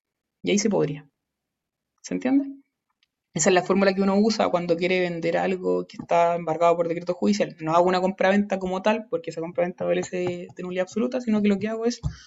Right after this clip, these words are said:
una promesa bajo la condición de que ese alzamiento, o sea, de que ese embargo se alce. Y lo mismo pasa con las cosas litigiosas. ¿Se entiende?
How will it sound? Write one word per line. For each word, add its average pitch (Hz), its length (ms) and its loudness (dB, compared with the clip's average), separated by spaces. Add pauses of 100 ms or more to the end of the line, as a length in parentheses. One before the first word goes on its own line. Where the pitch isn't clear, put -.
(180)
una 240 200 8
promesa 277 440 4 (300)
bajo 254 280 4
la 262 80 8
condición 262 480 4
de 226 140 0
que 220 80 2
ese 226 120 2
alzamiento, 226 540 -4
o 196 40 -2
sea, 190 160 2
de 196 100 2
que 214 80 2
ese 214 120 2
embargo 208 320 2
se - 120 0
alce. 139 220 -8 (680)
Y - 60 -4
lo 170 80 4
mismo 185 100 0
pasa 190 180 0
con 180 100 2
las 180 80 -6
cosas 180 180 -2
litigiosas. - 420 -8 (840)
¿Se - 120 -8
entiende? 285 360 0